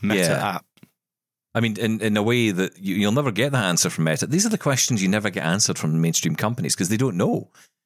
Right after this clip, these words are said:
Speaker 2: You know, if you called up a support team and you got someone on the phone and said, "Hey, can, can I get voiceover through this?" I'm like, "What are you talking about? They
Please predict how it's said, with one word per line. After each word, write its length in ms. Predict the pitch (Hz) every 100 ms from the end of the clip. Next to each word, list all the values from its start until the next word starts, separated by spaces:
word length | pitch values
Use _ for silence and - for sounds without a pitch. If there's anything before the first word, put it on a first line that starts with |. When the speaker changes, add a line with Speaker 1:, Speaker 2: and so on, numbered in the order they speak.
| _
Speaker 2:
You 60 | 131
know, 40 |
if 60 | 120
you 100 | 190
called 200 | 160 113
up 160 | -
a 60 | 85
support 480 | - 80 98 110 -
team 220 | 98 78
and 80 | 76
you 60 |
got 220 | 76 95 -
someone 240 | 90 82
on 80 | 78
the 80 | 78
phone 220 | 117 98
and 80 | 78
said, 120 | 85
"Hey, 140 | 92
can, 220 | - 85
can 160 | 76 95
I 60 | 90
get 160 | 82
voiceover 440 | 76 85 - 104 80
through 140 | 76
this?" 220 | 67 -
I'm 40 | -
like, 120 | -
"What 60 | 143
are 20 |
you 60 |
talking 280 | - - -
about? 240 | 175 -
They 60 | -